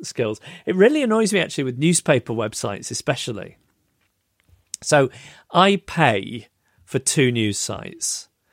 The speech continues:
So I'm a supporter on one that I am ideologically aligned with,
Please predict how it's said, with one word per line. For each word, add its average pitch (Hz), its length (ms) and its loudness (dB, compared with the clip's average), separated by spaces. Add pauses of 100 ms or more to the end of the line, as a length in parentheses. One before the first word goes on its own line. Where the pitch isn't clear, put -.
(260)
So - 140 -2
I'm 135 80 0
a 135 40 0
supporter 139 880 4
on 120 260 0
one 117 260 4
that 113 140 -2
I 117 140 0
am 113 360 -4
ideologically 117 800 -2
aligned 113 400 2
with, 110 420 -12